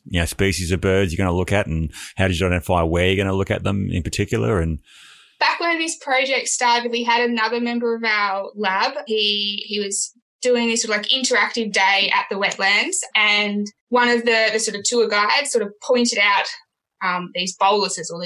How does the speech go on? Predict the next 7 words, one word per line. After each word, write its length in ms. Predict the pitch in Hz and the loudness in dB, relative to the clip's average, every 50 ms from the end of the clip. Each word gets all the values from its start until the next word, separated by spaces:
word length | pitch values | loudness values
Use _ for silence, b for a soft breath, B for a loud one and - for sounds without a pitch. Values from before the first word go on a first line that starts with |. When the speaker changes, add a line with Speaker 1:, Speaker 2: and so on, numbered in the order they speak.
| 180 - | -12 -10
Speaker 2:
these 160 | 180 185 - - - | -10 -8 -8 -6 -2
pellets. 500 | 220 208 175 117 104 - - - - - - | 0 0 2 2 0 0 -2 -4 -4 -2 -2
And 500 | 202 202 202 196 196 196 196 196 196 196 185 - - B B B B B B - - | 0 2 2 2 2 0 0 -2 -4 -6 -8 -8 -8 B B B B B B -4 0
from 340 | 277 262 262 269 262 240 | 2 2 2 2 0 0
that, 360 | 208 233 226 233 240 226 202 - | 2 2 2 4 4 2 2 2
it 100 | 190 196 202 | 0 0 2
was, 600 | 226 214 208 208 208 - - - - - - - | 2 2 0 0 0 -2 0 0 -2 -2 -4 -6